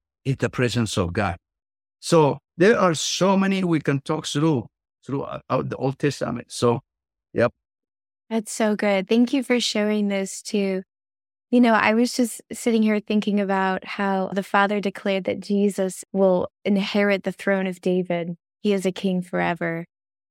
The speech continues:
Speaker 2: And it's just so amazing to me and how the Lord prepared that body of Jesus
Speaker 1: Mm-hmm.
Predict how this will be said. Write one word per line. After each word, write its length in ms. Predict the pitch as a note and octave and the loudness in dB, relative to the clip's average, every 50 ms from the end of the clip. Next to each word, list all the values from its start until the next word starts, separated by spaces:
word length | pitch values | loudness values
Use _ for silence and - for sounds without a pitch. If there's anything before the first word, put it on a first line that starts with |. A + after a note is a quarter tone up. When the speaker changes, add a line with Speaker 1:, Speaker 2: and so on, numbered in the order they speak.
| _ _ _ _ _ - | _ _ _ _ _ -4
Speaker 2:
And 260 | G3+ F#3+ F#3 F#3 F3+ | -2 0 0 0 0
it's 220 | F#3+ - G3 - - | -2 -4 -6 -2 -2
just 160 | B3 A3+ - | -2 -2 0
so 200 | - C#4+ B3+ A3+ | 0 2 2 4
amazing 500 | G#3 G3+ G3 F#3+ F#3+ G3 F#3+ G3 G3 G3 | 2 2 2 2 2 0 0 0 -2 -2
to 180 | F#3 - - G3 | -4 -4 -4 -2
me 300 | F#3+ F#3+ F#3 F#3 F3+ F3+ | -2 0 0 0 -2 -2
and 140 | - F#3 F#3 | -4 -4 -6
how 480 | F3+ - - G3 G3 F#3+ F#3+ F#3 F#3 - _ _ _ _ _ _ _ _ _ _ - | -6 -4 -2 0 0 2 2 0 -2 -4 _ _ _ _ _ _ _ _ _ _ -6
the 220 | F#3+ F#3 G#3 G3 | -2 2 2 4
Lord 540 | G3 F#3+ F#3+ G3 G3+ G#3 G#3+ A3 G#3 G3+ F#3+ - | 4 2 2 2 2 2 2 2 0 -2 -4 -6
prepared 540 | - F#3+ - - - G3+ G3+ G3 F#3+ F#3 - | -10 -10 -10 -6 -4 -2 0 0 -2 -2 0
that 240 | F#3+ F#3 F#3+ - G3 | -2 -2 -2 -2 -2
body 400 | G3 F#3 F#3 F#3 F#3 F#3 F3+ F3 | -2 0 0 0 0 -2 -2 -4
of 160 | E3+ _ - | -6 _ -14
Jesus 800 | - - F3 E3+ F3 F3 - - - F#3+ F#3+ - - - - - _ _ _ _ _ _ _ _ _ _ _ _ - | -8 -6 -4 -4 -4 -6 -6 -4 -4 -4 -4 -8 -12 -18 -20 -20 _ _ _ _ _ _ _ _ _ _ _ _ 0
Speaker 1:
Mm-hmm. 520 | A2+ A2+ G#2+ G#2+ G#2 - F#2 A#2 C3+ C#4+ | 2 2 4 4 2 0 -2 -2 -2 -2